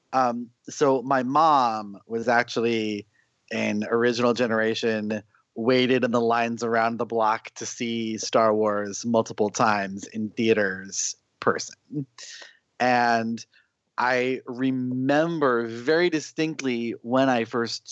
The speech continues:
saw that movie, and just, it changed my whole world. Like, all of it, I did not know that anything could do that,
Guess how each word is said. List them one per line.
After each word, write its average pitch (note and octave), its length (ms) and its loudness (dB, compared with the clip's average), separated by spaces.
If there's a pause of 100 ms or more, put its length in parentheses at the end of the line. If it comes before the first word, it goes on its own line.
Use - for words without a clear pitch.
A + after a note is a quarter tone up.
(160)
saw A2 560 4 (520)
that A2 240 -2
movie, A2+ 760 -4 (420)
and A#2 760 2 (480)
just, - 840 -2 (380)
it B2+ 180 -4 (200)
changed D#3+ 1000 0 (120)
my B2 560 2 (320)
whole C3 920 4
world. A2+ 840 -4 (480)
Like, B2+ 320 2 (120)
all C#3 240 6
of C#3 140 2
it, C3+ 100 -2
I C#3 140 0
did C#3+ 260 -6
not D3 220 0
know B2 760 0 (260)
that G#2+ 420 -2 (480)
anything D#3+ 680 0
could A#2 340 -10
do A#2 220 -4
that, - 680 -10